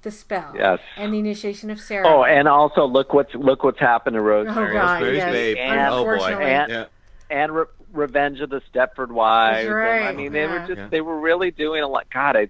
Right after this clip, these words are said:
Speaker 2: so funny. You get, we, you start talking and the floodgates open. There's so
Speaker 3: Yeah.
Speaker 2: many out
Speaker 1: Oh,
Speaker 2: there.
Speaker 1: there's so
Speaker 2: And don't
Speaker 1: many.
Speaker 2: even get me started on all those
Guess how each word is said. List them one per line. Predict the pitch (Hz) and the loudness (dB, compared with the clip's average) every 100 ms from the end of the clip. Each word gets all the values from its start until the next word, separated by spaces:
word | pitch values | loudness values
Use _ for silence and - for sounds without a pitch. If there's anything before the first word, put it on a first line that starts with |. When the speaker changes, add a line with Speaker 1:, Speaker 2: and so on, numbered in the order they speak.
| - - - | -6 -4 0
Speaker 2:
so | 165 - - | 0 0 -2
funny. | 156 139 | 0 -2
You | 110 | -2
get, | 135 - | -4 -4
we, | 127 123 | -10 -10
you | 123 123 - | -8 -10 -2
start | 151 - | -2 0
talking | 135 127 151 | 0 0 0
and | 123 | -8
the | 107 - | -8 -6
floodgates | 123 120 127 110 117 | -6 -4 -6 -6 -4
open. | 117 - | -6 -6
There's | 104 - - - - | -8 -8 -16 -14 0
so | 143 147 135 | 2 4 2
Speaker 3:
Yeah. | 120 | 0
Speaker 2:
many | 117 127 98 | -2 -2 -2
out | 110 - | -2 0
Speaker 1:
Oh, | |
Speaker 2:
there. | - | 0
Speaker 1:
there's | 196 - | -2 -6
so | - 190 | -10 0
Speaker 2:
And | |
don't | 151 156 | 4 4
Speaker 1:
many. | 165 | 2
Speaker 2:
even | 156 | 2
get | 143 | 0
me | 123 - | -2 -4
started | 139 131 120 | 0 0 0
on | 113 | -4
all | 110 | -2
those | 110 107 | -4 -6